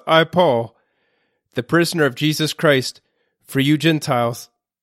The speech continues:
if you have heard of the dispensation of the grace of God, which is given me to youward, how that by revelation he made known unto me the mystery, as I wrote afore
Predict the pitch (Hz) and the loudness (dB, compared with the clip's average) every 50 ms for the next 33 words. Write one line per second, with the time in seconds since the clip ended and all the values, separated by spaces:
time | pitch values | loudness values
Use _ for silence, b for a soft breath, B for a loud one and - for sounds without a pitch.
0 | _ _ _ _ _ _ _ _ _ _ _ _ _ _ _ _ _ _ _ _ | _ _ _ _ _ _ _ _ _ _ _ _ _ _ _ _ _ _ _ _
1 | _ _ _ - 135 131 - 160 160 156 147 135 - 160 170 185 190 180 165 _ | _ _ _ -12 -10 -8 -4 0 2 2 2 0 0 0 0 0 0 -2 -4 _
2 | _ _ _ _ _ _ _ - 143 123 135 139 127 156 175 - - - 185 156 | _ _ _ _ _ _ _ -6 -6 -2 -2 -4 -2 -4 -6 -6 -4 -6 -6 -6
3 | - - 170 170 160 - - 139 120 113 _ _ _ _ _ _ _ _ _ _ | -4 -2 -2 0 0 -2 -4 -6 -6 -8 _ _ _ _ _ _ _ _ _ _
4 | _ - 135 123 113 127 - 139 147 151 151 - - 131 127 147 139 135 131 123 | _ -6 -6 -4 -4 -6 -2 0 0 0 0 -2 -6 -6 0 2 2 4 4 2
5 | 117 113 - _ _ _ _ _ _ _ _ _ _ - 127 123 123 131 120 - | 0 -4 -8 _ _ _ _ _ _ _ _ _ _ -10 -10 -6 -6 -6 -6 -2
6 | 147 151 139 139 139 135 143 147 139 123 113 - _ _ _ _ _ _ _ _ | -2 -2 -2 -2 -4 -4 -2 -2 -2 -2 -4 -6 _ _ _ _ _ _ _ _
7 | - - 131 123 131 147 151 135 123 117 110 110 117 _ _ _ _ _ _ _ | -10 -8 -6 -4 -2 -2 -2 -2 -2 -4 -4 -6 -10 _ _ _ _ _ _ _
8 | _ _ _ _ _ _ _ _ _ _ _ _ _ _ - 143 143 139 139 156 | _ _ _ _ _ _ _ _ _ _ _ _ _ _ 0 0 2 4 6 4
9 | 151 - - 139 135 131 151 165 151 151 160 160 165 160 156 - - 120 120 - | 4 4 4 0 2 4 2 2 2 0 -2 0 0 0 -2 -4 -8 -10 -12 -14
10 | _ _ _ _ _ _ _ _ - 139 139 143 147 147 143 139 139 143 151 160 | _ _ _ _ _ _ _ _ -6 -4 -2 0 2 2 2 2 2 2 2 2
11 | 160 156 156 156 - 147 147 151 156 156 151 147 _ _ _ _ _ _ _ _ | 0 -2 -4 -4 -6 -6 -4 -2 0 -2 -2 -4 _ _ _ _ _ _ _ _
12 | _ _ _ - 143 147 151 160 156 - - - 120 110 110 110 104 _ _ _ | _ _ _ -4 -2 2 2 2 2 2 -2 -4 -4 -4 -4 -6 -10 _ _ _
13 | _ _ _ _ _ _ _ - 127 131 131 135 135 127 127 147 156 156 156 147 | _ _ _ _ _ _ _ -2 0 0 0 2 0 2 4 4 4 4 4 2
14 | - 160 156 143 127 117 117 117 _ | 0 0 0 2 2 0 0 -2 _